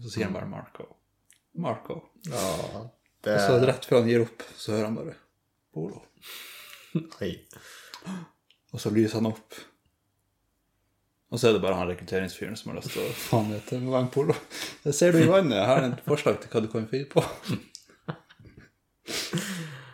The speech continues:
Speaker 1: Så det er en litt sånn bittersweet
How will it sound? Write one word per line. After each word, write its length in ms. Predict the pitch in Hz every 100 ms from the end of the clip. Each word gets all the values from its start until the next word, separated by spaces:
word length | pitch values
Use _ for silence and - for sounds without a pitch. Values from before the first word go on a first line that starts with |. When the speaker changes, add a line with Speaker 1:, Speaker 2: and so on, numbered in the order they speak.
| - _ _ - - - - - - _ _ _ - - -
Speaker 1:
Så 80 |
det 60 | 135
er 80 | 120
en 60 | 113
litt 100 | 104
sånn 140 | 101
bittersweet 800 | 92 95 92 - 92 - _ -